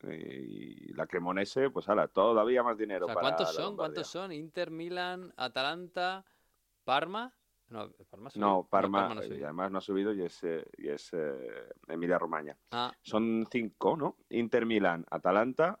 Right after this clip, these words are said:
Speaker 1: Monza,
Speaker 2: Y
Speaker 1: eh,
Speaker 2: Cremonese.
Speaker 1: Monza, Iker Monasiet.
Speaker 2: Ah, bueno, ¿tú dónde estás?
Speaker 1: Eh, de vacaciones.
Speaker 2: Ya,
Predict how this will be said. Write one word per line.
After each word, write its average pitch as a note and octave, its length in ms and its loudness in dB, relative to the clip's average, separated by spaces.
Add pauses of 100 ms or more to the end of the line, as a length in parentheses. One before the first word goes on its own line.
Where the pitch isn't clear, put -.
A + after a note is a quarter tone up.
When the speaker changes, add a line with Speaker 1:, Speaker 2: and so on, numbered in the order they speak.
(120)
Speaker 1:
Monza, A2+ 520 -2
Speaker 2:
Y F2+ 60 -2
Speaker 1:
eh, F#2 200 0
Speaker 2:
Cremonese. F2+ 220 0
Speaker 1:
Monza, C#3+ 560 0 (440)
Iker D2+ 160 -8
Monasiet. C2 360 -14 (100)
Speaker 2:
Ah, G2 760 -16
bueno, C3 200 -10
¿tú D#3 100 -4
dónde F3+ 140 -2
estás? - 360 -8 (1040)
Speaker 1:
Eh, F2+ 640 2
de F2+ 80 2
vacaciones. G2+ 560 -2 (160)
Speaker 2:
Ya, G#2+ 140 -2